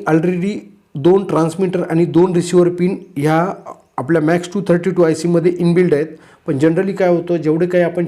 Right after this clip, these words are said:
छोटेसे प्रोजेक्ट करत असतो, त्या ठिकाणी फक्त सिंगल एक आरएक्स आणि टीएक्स पिन नंबर आपण वापरत असतो. तर ह्या ठिकाणी आता अकरा आणि चौदा ही एक पिन घेतलेली आहे आपण,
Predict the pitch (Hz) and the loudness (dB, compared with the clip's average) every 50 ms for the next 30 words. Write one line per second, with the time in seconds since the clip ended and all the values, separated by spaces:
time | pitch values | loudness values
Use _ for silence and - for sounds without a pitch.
0 | 170 160 151 151 160 156 - 180 175 175 - 156 160 151 170 165 170 - 151 147 | -2 -4 -4 -4 -4 -2 -2 -2 -2 -2 -4 -4 -2 -2 -2 -4 -2 -4 -2 -2
1 | 151 143 165 131 - - 143 151 - - - 165 147 170 160 175 170 165 156 - | -2 -2 -4 -6 -4 -8 -10 -10 -8 -4 -4 -4 -4 -2 -4 -4 -4 -4 -4 -6
2 | 151 156 - - 185 214 214 - - - - - - _ _ - - 170 160 165 | -8 -8 -8 -8 -10 -10 -10 -14 -20 -20 -20 -20 -20 _ _ -10 -4 0 0 2
3 | 175 208 214 214 - - - 175 170 170 - 143 151 156 180 180 180 - 170 175 | 2 2 0 0 -4 -2 0 0 0 0 0 0 0 0 0 -2 0 0 0 0
4 | 170 175 170 175 175 170 175 - - - 196 190 175 175 165 175 196 208 - - | 0 0 2 2 2 2 2 -4 -4 -2 0 2 2 2 2 2 0 0 0 0
5 | - - - - - - 202 190 196 - 131 - - 101 - - - 101 95 - | -2 -4 -6 -8 -4 -2 0 0 0 -2 -4 -4 -4 -8 -10 -10 -12 -14 -14 -14
6 | - - - - - - - _ _ _ - 226 - - - 127 156 170 175 180 | -16 -20 -20 -20 -20 -20 -20 _ _ _ 0 0 0 0 -2 -2 -2 -2 -2 -2
7 | 202 - 208 196 185 214 214 - - - - - _ 135 143 - - - - - | -2 -2 -2 -2 0 -2 -4 -8 -12 -20 -20 -8 _ -6 -2 0 -2 -2 -2 -4
8 | - - - 208 202 214 - - 180 196 196 190 - 202 185 156 123 110 - - | -6 -4 0 0 0 0 0 0 0 0 0 2 2 0 2 2 0 -2 -4 -6
9 | - - _ _ _ _ _ _ _ - 131 175 202 208 202 202 - - 214 208 | -10 -18 _ _ _ _ _ _ _ -2 0 2 2 2 0 -2 -4 -4 -2 0
10 | 202 180 185 185 190 196 190 190 190 190 180 180 190 196 202 | 2 2 2 2 2 0 2 4 4 2 2 2 0 -2 -2